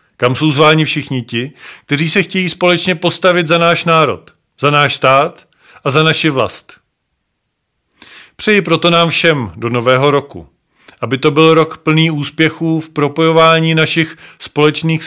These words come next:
sil a našich srdcí, protože jedině s láskou v srdci můžeme odolat zlu,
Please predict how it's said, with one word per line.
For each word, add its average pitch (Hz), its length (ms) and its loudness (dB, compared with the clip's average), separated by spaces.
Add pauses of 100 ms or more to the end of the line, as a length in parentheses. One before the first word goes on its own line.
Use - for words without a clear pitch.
sil 156 240 4
a 156 140 -2
našich 147 320 -4
srdcí, 123 520 -8 (680)
protože 139 500 -2 (220)
jedině 139 380 0
s - 100 -4
láskou 147 420 2
v - 60 -6
srdci 160 380 -2
můžeme 151 640 -2
odolat 143 420 0
zlu, 120 520 -6